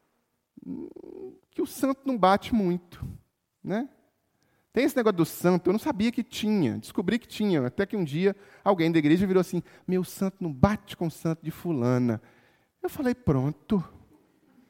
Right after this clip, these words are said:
agora é uma doutrina nova, agora é uma doutrina nova." Mas vai pegar o seu santo e o santo de fulano e vamos amarrar os dois na camiseta da comunhão. Os irmãos já devem ter visto esse meme, né? Camiseta da comunhão.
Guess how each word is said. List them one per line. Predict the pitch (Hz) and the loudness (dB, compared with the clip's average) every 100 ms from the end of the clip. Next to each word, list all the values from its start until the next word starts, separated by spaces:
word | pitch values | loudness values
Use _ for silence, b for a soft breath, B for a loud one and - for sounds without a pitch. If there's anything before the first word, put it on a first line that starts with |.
| _ - | _ -12
agora | - 196 | -4 -2
é | |
uma | 262 | 0
doutrina | 247 247 - 220 247 | 0 -2 -2 -2 -2
nova, | 190 131 131 120 107 107 - _ _ _ _ _ _ _ _ _ _ _ - | 0 2 2 2 -4 -8 -14 _ _ _ _ _ _ _ _ _ _ _ -16
agora | 123 190 | -4 0
é | 226 | 2
uma | 208 | 2
doutrina | 170 135 139 131 | 0 0 0 0
nova." | 117 107 104 98 98 95 - b b b b | 0 -2 -6 -8 -10 -14 -14 b b b b
Mas | - 208 208 | 0 4 6
vai | 254 | 4
pegar | - 269 185 156 | 4 2 4 2
o | 160 | 0
seu | - 233 302 | -2 -2 -2
santo | - - 185 208 196 | -2 0 0 0 -4
e | |
o | |
santo | - - 226 - | -4 -2 -2 -2
de | |
fulano | 226 233 175 151 190 | -6 -2 0 2 2
e | |
vamos | 185 208 | 0 0
amarrar | 214 180 170 | 0 0 2
os | 190 156 | 0 -2
dois | 131 123 127 160 - - - - _ b b b b b b b b b | 0 2 2 0 -6 -12 -14 -16 _ b b b b b b b b b
na | 147 | -2
camiseta | - 208 185 147 202 | 2 4 4 4 4
da | 190 | 4
comunhão. | 175 180 143 123 139 | 4 4 6 6 4
Os | 156 | 2
irmãos | 139 156 | 2 2
já | 156 | 4
devem | 147 151 | 4 4
ter | 135 | 4
visto | 143 139 | 4 2
esse | 131 | 0
meme, | 123 123 135 180 | 2 4 4 4
né? | 139 175 220 - | 4 2 0 -2
Camiseta | 135 135 143 151 | 0 2 2 2
da | 139 | 0
comunhão. | 147 135 139 175 | 2 4 6 4